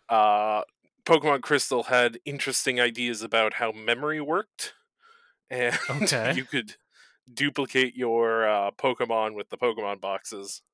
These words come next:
Speaker 2: Oh, th-, oh, you, you know all the hacks. <laughs>
Speaker 1: Yeah. Uh, my sister taught me that one, and I cloned my Feraligatr. Then I cloned it, like, five more times, and
Speaker 2: <laughs>
Speaker 1: it
Speaker 2: You
Speaker 1: kinda
Speaker 2: have a
Speaker 1: broke
Speaker 2: full
Speaker 1: the memory of
Speaker 2: party? <laughs>
Speaker 1: my game and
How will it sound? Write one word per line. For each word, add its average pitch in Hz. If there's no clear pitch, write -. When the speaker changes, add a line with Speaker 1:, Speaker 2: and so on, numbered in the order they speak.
Speaker 2:
Oh, 151
th-, 104
oh, 131
you, 135
you 135
know 143
all 123
the 127
hacks. -
<laughs> 220
Speaker 1:
Yeah. 175
Uh, 156
my 156
sister -
taught 120
me 110
that 107
one, 101
and 101
I 107
cloned 156
my 139
Feraligatr. 113
Then 180
I 254
cloned 180
it, 185
like, 131
five 127
more 139
times, 131
and -
Speaker 2:
<laughs> -
Speaker 1:
it -
Speaker 2:
You -
Speaker 1:
kinda 233
Speaker 2:
have 220
a 147
Speaker 1:
broke -
Speaker 2:
full 196
Speaker 1:
the 135
memory 131
of 147
Speaker 2:
party? 127
<laughs> -
Speaker 1:
my 123
game 123
and 107